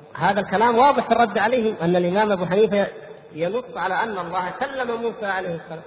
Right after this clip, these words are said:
كما هو في القرآن. يقول: "وإنما يخلق الصوت بالهواء". الماتريدي يقول إن الله يخلق صوتا بالهواء فيسمعه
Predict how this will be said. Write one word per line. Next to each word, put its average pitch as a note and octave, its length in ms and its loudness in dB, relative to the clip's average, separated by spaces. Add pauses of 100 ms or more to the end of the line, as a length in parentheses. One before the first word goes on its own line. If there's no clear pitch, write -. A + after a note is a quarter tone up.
(280)
كما A3+ 160 0
هو G#3+ 160 2
في F3 60 -10
القرآن. F#3 380 -4 (920)
يقول: A3+ 440 2
"وإنما G#3+ 480 4
يخلق G#3 400 2
الصوت G#3 480 0
بالهواء". D3+ 540 2 (580)
الماتريدي F3+ 600 -2
يقول F#3+ 300 0
إن F3+ 140 4
الله F3 260 2
يخلق E3 560 -2 (300)
صوتا F3+ 340 -2
بالهواء F3 600 0 (800)
فيسمعه E3+ 720 0